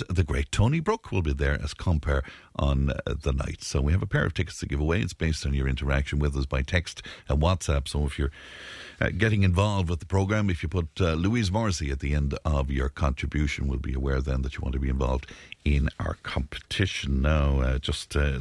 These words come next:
the last hour, I was speaking to Rosie Donovan. Uh, Rosie is the proprietor of the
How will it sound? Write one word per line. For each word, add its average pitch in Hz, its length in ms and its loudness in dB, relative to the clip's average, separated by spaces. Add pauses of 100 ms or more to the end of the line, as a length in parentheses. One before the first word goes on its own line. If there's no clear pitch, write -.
the 76 80 -2
last 101 420 0
hour, 104 240 0
I 80 60 0
was 69 160 -2
speaking 76 380 -2 (280)
to - 80 -2
Rosie 85 340 2
Donovan. 85 440 0 (160)
Uh, 73 80 -2
Rosie 80 360 -2
is 71 120 -4
the 71 100 -6
proprietor 71 540 0
of 65 160 -2
the 67 120 0